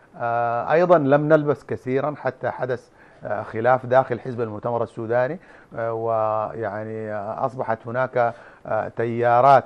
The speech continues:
آه، واضحة داخل هذا الحزب، وهناك أحاديث أيضا متفرقة حول حزب الأمة.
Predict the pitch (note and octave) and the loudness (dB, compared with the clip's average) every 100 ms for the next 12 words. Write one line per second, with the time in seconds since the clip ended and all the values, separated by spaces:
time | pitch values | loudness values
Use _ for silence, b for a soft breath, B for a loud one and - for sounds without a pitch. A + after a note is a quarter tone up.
0 | - A#2 G#2 G#2 A2 C3+ C3 A#2 - B2 | 0 -4 -2 -2 2 6 4 2 -6 -8
1 | B B - B2+ B2 A2 A2 A#2 A#2 G#2 | B B 0 0 2 -4 0 0 -2 -6
2 | A2+ C#3 G3+ b b b - B2 B2 B2 | -6 -8 -10 b b b -4 0 2 2
3 | B2 B2+ D3 F3 F#3 E3 - C#3 C3 D3 | 2 2 4 4 6 2 2 -2 0 -4
4 | - B2+ B2 A#2+ G#2+ G#2+ G#2 B2 A#2+ A2 | -6 -6 -4 -6 -8 -8 -6 -6 -6 -4
5 | B2+ - B B B - A#2+ A#2 A2 - | -4 -6 B B B -4 -2 0 -4 -4
6 | C3 B2 A#2 G#2+ A#2 A#2+ D#3 | -6 -4 -4 -4 -8 -8 -10